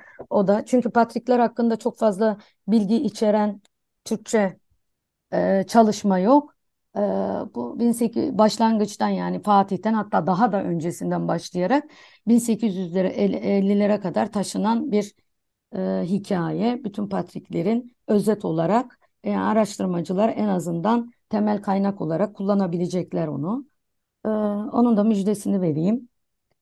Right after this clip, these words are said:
Ayrıca ben bir şey daha eklemek istiyorum. E, sevgili Robert Koptaş'a ve editörüm Onur Koçyiğit'e çok teşekkür ediyorum. Onların çok emekleri var. E,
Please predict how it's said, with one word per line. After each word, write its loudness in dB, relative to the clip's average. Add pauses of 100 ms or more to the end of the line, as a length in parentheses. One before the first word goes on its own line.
(140)
Ayrıca 2
ben 4 (340)
bir -6
şey -6
daha 0
eklemek -4
istiyorum. 0 (380)
E, -2
sevgili 4
Robert 4
Koptaş'a 0 (600)
ve 2 (140)
editörüm -2
Onur 2
Koçyiğit'e 0
çok 0
teşekkür 0
ediyorum. -2
Onların 4
çok -4
emekleri 2
var. 2 (1300)
E, -12